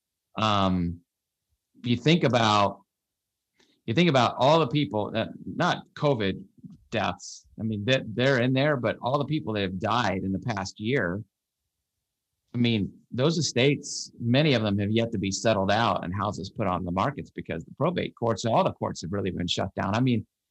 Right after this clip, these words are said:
I'm involved in a lawsuit, um, and it's like, guys like, "Yeah, you're not gonna have to show up until twenty twenty-two." I mean, that was six months ago. And so, I, that's a whole other opportunity that I see for us,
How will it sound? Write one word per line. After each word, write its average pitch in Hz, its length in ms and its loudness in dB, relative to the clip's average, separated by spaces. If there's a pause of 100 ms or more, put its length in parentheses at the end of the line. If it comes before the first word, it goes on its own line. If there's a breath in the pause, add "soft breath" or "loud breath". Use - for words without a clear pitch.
(140)
I'm 135 160 0
involved 120 380 2
in 110 80 0
a 107 60 0
lawsuit, 110 680 0 (140)
um, 98 520 0 (460)
and 101 580 0 (500)
it's - 220 -10
like, 107 240 0 (180)
guys 104 220 0
like, 107 180 -2
"Yeah, 104 300 -2
you're 117 80 -4
not 110 140 -4
gonna 110 100 -4
have 110 60 -4
to 98 80 -8
show 110 180 0
up - 200 -2
until - 240 -6
twenty 117 300 -4
twenty-two." 110 760 -2
I - 40 -4
mean, 104 160 -4
that 113 160 -2
was 110 240 -6
six - 240 -6
months 156 240 0
ago. - 300 -6 (960)
And 110 180 -2
so, 113 540 2 (120)
I, 117 120 -6 (160)
that's 170 300 2
a 135 60 2
whole 131 280 2
other 120 200 4
opportunity 117 680 -2
that 101 120 -4
I 95 100 0
see 98 260 -6
for 92 320 -2
us, - 300 -10